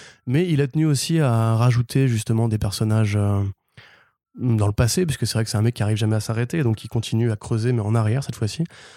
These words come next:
avec notamment le personnage de Edward Grey, qui a été une, une continuation, euh,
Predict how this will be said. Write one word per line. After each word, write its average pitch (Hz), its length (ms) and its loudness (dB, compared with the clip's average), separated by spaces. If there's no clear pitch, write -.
avec 120 220 2
notamment 120 240 0
le 139 60 2
personnage 127 280 0
de 120 100 -2
Edward 117 280 2
Grey, 110 300 0
qui 107 100 -6
a - 20 -2
été 104 200 -4
une, 101 360 -2
une 101 80 -4
continuation, 113 760 0
euh, 104 100 2